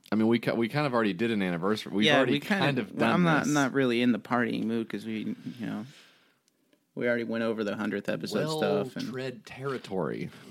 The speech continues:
Speaker 1: my friend. Um, but the tweet read as follows. "Despite the constant negative press, Kofivi." Uh.
Speaker 2: Um, okay.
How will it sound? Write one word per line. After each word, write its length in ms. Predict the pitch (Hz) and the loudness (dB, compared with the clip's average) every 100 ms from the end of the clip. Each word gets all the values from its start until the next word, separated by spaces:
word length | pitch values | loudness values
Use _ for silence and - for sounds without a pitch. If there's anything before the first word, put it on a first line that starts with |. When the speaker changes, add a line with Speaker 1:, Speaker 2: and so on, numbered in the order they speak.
| - | -8
Speaker 1:
my 160 | 82 76 | -6 -6
friend. 460 | - 82 53 - - - - - | -4 -4 -4 -8 -12 -16 -12 -4
Um, 540 | 98 95 95 95 95 - - | 0 2 2 0 -4 -10 -2
but 320 | 120 120 - - - | 2 2 0 -4 -2
the 100 | 113 | -2
tweet 500 | 214 - 233 180 - - | -2 -2 -2 -2 -4 -4
read 260 | 120 143 | 0 4
as 220 | 123 120 - | 4 2 0
follows. 600 | 143 151 92 50 - - _ _ _ _ _ _ _ _ - - - _ _ _ _ _ _ - | -2 0 -2 -4 -10 -20 _ _ _ _ _ _ _ _ -20 -20 -20 _ _ _ _ _ _ -2
"Despite 500 | 110 - 156 190 - | -2 0 0 0 -2
the 100 | 123 | -4
constant 640 | - 147 160 - 160 - | -2 -2 -2 -2 -4 -4
negative 560 | 113 113 120 113 - - | -2 0 0 -2 -6 -8
press, 600 | - 180 147 - - - _ _ _ _ - | -2 0 0 -4 -10 -12 _ _ _ _ -14
Kofivi." 840 | - 131 - - 175 175 87 110 - _ _ _ _ _ _ _ _ _ _ _ _ _ _ _ _ _ 73 | -4 -4 -4 -10 -8 -8 -10 -14 -20 _ _ _ _ _ _ _ _ _ _ _ _ _ _ _ _ _ -4
Uh. 580 | 82 80 80 78 71 76 _ _ _ _ _ _ _ 135 | 0 0 0 0 -2 -4 _ _ _ _ _ _ _ 2
Speaker 2:
Um, 480 | 139 143 135 123 - | 4 6 6 4 2
okay. 640 | 127 208 139 127 143 220 | 0 2 4 6 6 2